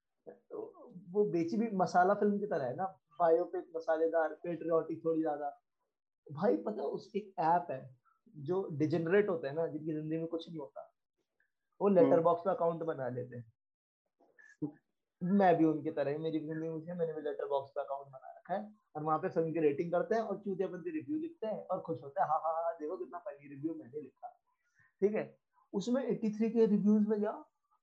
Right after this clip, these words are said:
Speaker 1: बंदे पता नहीं उसे स्पाइडरमैन नो वे होम क्यों कह रहे थे। <laughs> बूमर्स की स्पाइडरमैन नो वे होम, तो मुझे समझ ही नहीं आया, "नो वे होम?" फिर Google करा, फिर पता चला कि सेम दिन रिलीज हुई थी इस वजह से। और नीचे ना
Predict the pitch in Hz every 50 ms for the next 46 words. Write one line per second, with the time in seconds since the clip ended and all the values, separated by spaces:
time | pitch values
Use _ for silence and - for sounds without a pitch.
0 | _ - 156 131 - - 226 208 220 262 302 508 508 - 220 220 254 262 247 285
1 | 440 440 240 262 453 466 480 466 - - - 220 196 185 190 185 226 233 233 277
2 | - - 262 220 208 208 214 226 247 240 233 247 247 240 - 254 - - 208 175
3 | 156 156 151 - 175 - 156 147 - - - 208 208 214 - - - - - _
4 | _ _ _ - 220 - - 640 622 679 719 - 466 - - - 480 494 - _
5 | - _ _ - - _ _ _ _ - 170 147 202 226 233 233 254 262 269 247
6 | 254 262 254 - 233 214 220 208 226 233 226 233 233 226 220 220 214 214 208 202
7 | 180 156 143 143 - - _ - - - - - 240 208 240 262 247 277 269 269
8 | 220 180 156 139 135 139 139 - - _ _ _ _ - 480 - - _ _ _
9 | - 165 147 147 151 165 180 214 226 233 247 - - - _ _ _ _ _ _
10 | _ _ _ _ _ - - - 196 180 208 202 208 240 240 233 202 - - -
11 | 208 196 202 226 226 214 214 - 202 - - - 359 370 - - 208 196 214 214
12 | 208 208 226 220 190 185 185 185 190 202 170 170 185 - 233 269 330 190 170 185
13 | 156 139 139 - - - - _ _ _ - _ _ - - - - 262 240 226
14 | 240 247 - - 294 302 294